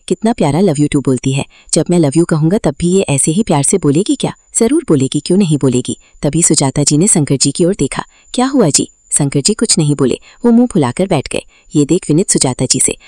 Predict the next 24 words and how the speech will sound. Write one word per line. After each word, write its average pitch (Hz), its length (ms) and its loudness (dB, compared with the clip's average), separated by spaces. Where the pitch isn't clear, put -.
"आंटी 160 240 0
please 165 260 0
uncle 143 220 0
का 165 140 -2
दिल 160 160 0
मत 151 220 0
तोड़िए, 156 300 0
एक 220 180 0
बार 240 120 0
तो 285 100 0
बोल 185 220 2
दो 240 120 2
ना।" - 160 0
तभी 165 220 0
सुजाता 147 380 0
जी 208 140 2
शंकर 143 260 0
जी 151 140 -4
की 196 140 -2
बाह 147 200 -2
पर 156 140 0
अपना 156 180 0
हाथ 143 180 -2
रख 208 80 -2